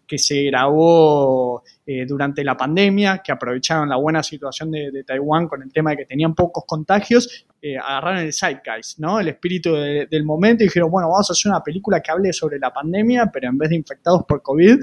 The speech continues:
tenemos estos infectados", que además le encuentran una vuelta de tuerca muy grande, que es el tema de, de, de los infectados sádicos, ¿no? Que lo hablamos, dijimos, es el peor tipo de amenaza, porque no tenemos unos zombies lentos de los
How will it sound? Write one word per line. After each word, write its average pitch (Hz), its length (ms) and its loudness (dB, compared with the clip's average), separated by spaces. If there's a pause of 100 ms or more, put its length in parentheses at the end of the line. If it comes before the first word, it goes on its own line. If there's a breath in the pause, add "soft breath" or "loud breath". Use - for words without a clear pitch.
(300 loud breath)
tenemos 165 420 0
estos 170 320 -2
infectados", 160 800 -2
que 123 300 -8
además 131 300 -2
le 160 40 0
encuentran 156 340 0
una 143 100 4
vuelta 151 280 2
de 143 100 0
tuerca 151 380 -4
muy 147 240 -4
grande, 175 480 0 (280 loud breath)
que 147 120 -8
es - 140 -4
el 135 200 -6
tema 143 380 2
de, 113 320 -2 (400)
de, 123 280 -10
de 135 120 -10
los 123 200 -10
infectados 151 920 0
sádicos, 139 540 -4
¿no? 170 260 0 (260 loud breath)
Que 123 380 -4 (220)
lo 139 160 -4
hablamos, 156 380 0
dijimos, 151 500 -2
es - 280 0
el 139 160 -6
peor 160 520 4
tipo 147 540 0
de 123 80 -2
amenaza, 156 480 -2
porque 120 140 -6
no 131 100 -4
tenemos 160 340 0
unos 139 220 -4
zombies 147 360 -2
lentos 151 440 2
de 123 80 -6
los 117 120 -10